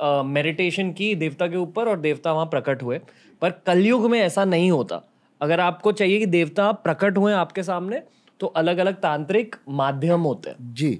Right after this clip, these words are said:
Speaker 1: और, अ, तांत्रिक
Speaker 2: स-,
Speaker 1: पूजाएं होती हैं,
Speaker 2: सही बात।
Speaker 1: जिनकी वजह से देवता जल्द से प्रकट हो सकते हैं आपके
Speaker 2: सही
Speaker 1: सामने।
Speaker 2: बात।
Speaker 1: ओके।
Speaker 2: यही है, यही है रूट, एकदम जड़ यही है। कोई भी तंत्र के शास्त्र कोई, अ, पढ़ता है तो वहाँ पे मतलब यही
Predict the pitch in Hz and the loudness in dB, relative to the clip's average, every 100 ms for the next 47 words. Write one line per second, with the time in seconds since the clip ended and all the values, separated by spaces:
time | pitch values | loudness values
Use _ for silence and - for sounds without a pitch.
0 | - 135 139 147 156 143 143 143 143 - | -2 0 2 2 0 0 2 2 0 -2
1 | 165 151 185 185 190 160 156 156 156 135 | -2 0 0 -2 0 2 4 4 2 0
2 | 165 180 151 110 87 _ 143 156 185 185 | 0 0 0 -2 -6 _ -8 -4 -2 -2
3 | 185 214 180 165 156 202 247 311 _ _ | 0 -2 0 -4 -2 -2 0 -2 _ _
4 | _ 151 135 185 196 208 202 170 156 143 | _ -4 2 2 2 0 0 0 0 0
5 | 135 131 - 139 - 123 - 190 113 - | -2 -2 -2 -2 -2 -2 2 2 2 -4
6 | _ _ - 165 233 262 220 247 247 156 | _ _ 0 2 4 4 4 4 4 2
7 | 160 226 254 226 220 247 233 139 165 214 | 0 0 2 2 4 4 4 2 0 0
8 | 156 - 151 190 156 160 202 196 196 214 | -2 -2 -2 0 2 4 4 4 2 2
9 | 185 180 190 220 214 - 165 165 190 185 | 0 2 2 0 -4 -4 -4 -2 -4 -4
10 | 185 151 143 - 165 175 151 - - - | -2 -4 -4 -8 -6 -6 -6 -14 -20 -14
11 | - 135 131 127 120 131 135 165 165 185 | -4 -2 0 -2 -2 -4 -2 -2 -2 -2
12 | 156 160 185 170 165 165 160 160 196 | -2 -2 -4 -4 -4 -4 -2 -2 -4